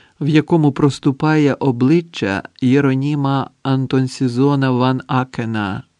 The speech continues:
і Єронімуса Босха, пропалений в часі і просторі. Якимось незбагненним дивом вся ця купа голосів і тіл складається в полотно,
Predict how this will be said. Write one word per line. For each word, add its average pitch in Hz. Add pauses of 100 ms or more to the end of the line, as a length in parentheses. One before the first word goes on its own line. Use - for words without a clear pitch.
(120)
і 127
Єронімуса 127
Босха, 123 (920)
пропалений 131
в 113
часі -
і 139
просторі. 117 (1700)
Якимось 175 (300)
незбагненним 151
дивом 110
вся 139
ця 131
купа 151
голосів 131
і 117
тіл 170 (460)
складається 151
в 139
полотно, 139